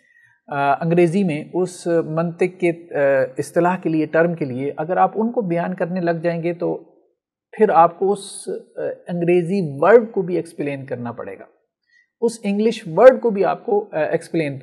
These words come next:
करना पड़ेगा। तो फिर आप वहीं पे खड़े होंगे कि आपने मंतिक की एक इस्तिलाह को अंग्रेज़ी में समझना चाहा और उसके लिए अंग्रेज़ी की जो इस्तिलाह माहिरीन फ़न ने, एक्सपर्ट्स ने, अ, बयान की थी,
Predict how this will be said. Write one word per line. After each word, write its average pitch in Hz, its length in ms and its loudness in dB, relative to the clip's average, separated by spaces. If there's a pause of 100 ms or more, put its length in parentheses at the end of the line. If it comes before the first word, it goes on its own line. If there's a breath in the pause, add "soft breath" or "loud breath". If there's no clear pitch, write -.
(140)
करना 131 200 -4
पड़ेगा। 120 320 -2
तो 170 120 -6
फिर 294 220 -2
आप 262 200 2
वहीं 196 160 0
पे 190 100 0
खड़े 170 220 -2
होंगे 147 260 -4
कि 175 100 -6 (140)
आपने 185 380 0
मंतिक 170 380 -6
की 202 100 0
एक 185 120 -2
इस्तिलाह 175 320 0
को 175 160 -2
अंग्रेज़ी 143 400 -2
में 214 100 0
समझना 202 380 -4
चाहा 185 240 -2 (500 loud breath)
और 226 80 10
उसके 233 200 0
लिए 226 160 4
अंग्रेज़ी 202 460 6
की 226 140 -2
जो 214 240 6
इस्तिलाह 190 480 4
माहिरीन 170 520 0
फ़न 185 220 -2
ने, 165 220 -4
एक्सपर्ट्स 175 440 -2
ने, 160 140 -4
अ, 151 880 -6
बयान 180 320 2
की 196 180 -2
थी, 180 240 -6